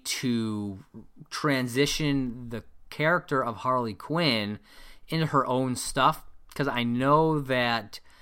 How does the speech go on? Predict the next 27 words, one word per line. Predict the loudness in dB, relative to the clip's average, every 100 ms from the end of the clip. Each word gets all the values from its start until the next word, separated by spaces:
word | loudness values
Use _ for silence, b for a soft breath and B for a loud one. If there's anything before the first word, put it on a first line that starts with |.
| b b b -4
James | 2 6 4 2
Wan, | 0 4 6 6 4
or | 2
not | 0 0
James | -4 -4
Wan, | -6 -6
that | -6
James | 0 0 0
Gunn | 2 6 6 6
has | 0 -8
talked | 0 2 2 -2
about, | -8 -2 0 2 0 -6 -10
um, | -10 -8 -6 -6 -8 -12 -16 b b b b b b b
kind | -12 -10 0 2 4 4
of | 2
revamping | 2 2 2 2 2 2 2 -2 -2 -4
Suicide | -2 -2 -2 -4
Squad | 2 2
for | 2 -2
the |
sequel, | 0 -2 0 2 0 -2 _ _ _ _ _ _ _ -18 -6
and, | -4 -4
and, | -4 -4 -4 -8
and | -10 -10 -10 -10
has | -10 -6
alluded | -2 4 4 2 -2
to | -2 0 -2